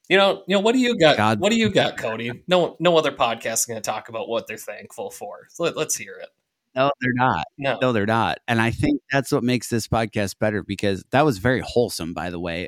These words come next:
Speaker 2: Uh, I would have never guessed that you were gonna go the wholesome route. I, in my head, I was thinking I'm thankful for Walmart because they just always have everything that I need. It's a one-stop shop.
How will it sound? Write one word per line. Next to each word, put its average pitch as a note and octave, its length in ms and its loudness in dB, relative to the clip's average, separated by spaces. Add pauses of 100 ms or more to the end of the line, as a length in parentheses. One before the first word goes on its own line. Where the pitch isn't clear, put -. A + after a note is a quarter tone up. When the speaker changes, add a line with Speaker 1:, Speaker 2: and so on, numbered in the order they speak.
Speaker 2:
Uh, F#2 300 -4 (100)
I A2 80 -4
would A2+ 160 0
have F#2+ 100 -4
never G2 300 -4
guessed F#2+ 320 -6
that G2+ 100 -8
you G2+ 120 -4
were G2 60 -4
gonna F#2+ 160 -4
go F#2+ 220 -2
the F2 140 -6
wholesome F#2+ 480 -6
route. E2 340 -2
I, G#2 140 4 (160)
in C#3 140 2
my D#3 180 4
head, E3 240 4
I C3 140 4
was C3 160 2
thinking A2 320 -4
I'm G#2 140 -4
thankful G#2+ 420 0
for F#2+ 180 -2
Walmart F#2+ 480 0 (140)
because F#2+ 420 -6
they G#2+ 140 -4
just G#2+ 200 -4
always A#2 360 2
have B2 320 -2 (340)
everything B2 440 -2
that A#2 120 -2
I A2+ 100 0
need. - 280 -4 (500)
It's - 140 -6
a B2+ 60 2
one-stop B2+ 600 0
shop. - 460 -4